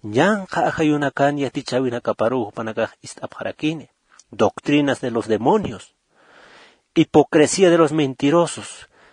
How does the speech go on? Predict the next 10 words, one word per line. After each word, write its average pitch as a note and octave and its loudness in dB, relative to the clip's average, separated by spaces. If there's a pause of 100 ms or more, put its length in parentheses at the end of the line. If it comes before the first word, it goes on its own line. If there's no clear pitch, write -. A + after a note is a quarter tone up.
(180)
Ni B2+ 4
aquí E3 2
wa D#3 6
valja D3 2
ni D#3 -2
rakiu D3 0
karisi B2+ -2
pjarakispa, C#3+ -2
ingaña A2+ -4
pjarakispa. - -10